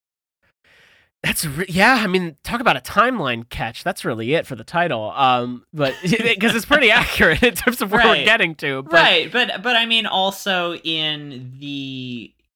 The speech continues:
Speaker 2: in understanding the scope and evolution of
Speaker 1: Yeah.
Speaker 2: Christianity as something that is,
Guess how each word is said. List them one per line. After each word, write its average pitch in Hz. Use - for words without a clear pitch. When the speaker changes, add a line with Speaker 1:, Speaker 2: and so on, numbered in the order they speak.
Speaker 2:
in 160
understanding 143
the 123
scope 123
and 117
evolution 107
of 107
Speaker 1:
Yeah. 101
Speaker 2:
Christianity 107
as 101
something 226
that 180
is, 151